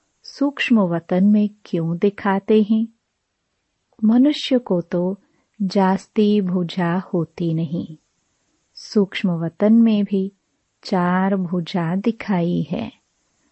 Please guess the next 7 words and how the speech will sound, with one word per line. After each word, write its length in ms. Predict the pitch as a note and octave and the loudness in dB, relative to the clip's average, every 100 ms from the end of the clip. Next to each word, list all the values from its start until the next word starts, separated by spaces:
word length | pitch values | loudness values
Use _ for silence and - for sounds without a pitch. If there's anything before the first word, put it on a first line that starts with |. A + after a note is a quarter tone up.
| _ _ - | _ _ -2
प्रवृत्ति 760 | G3+ G3+ A3 B3+ - C4+ C4 | 0 2 2 0 -2 0 2
मार्ग 520 | A3+ F3+ F3 E3 E3+ - | 0 0 -4 -6 -10 -8
को 240 | F#3 F#3 | -6 -4
सिद्ध 540 | G#3 - G3 F3+ - G#3 | -6 -4 -4 -4 -6 -8
करने 500 | - F3+ D#3 D#3 F#3 | -4 -6 -6 -6 -6
के 260 | - E3+ | -4 -4
लिए। 300 | D#3 D#3 E3 | -4 -6 -10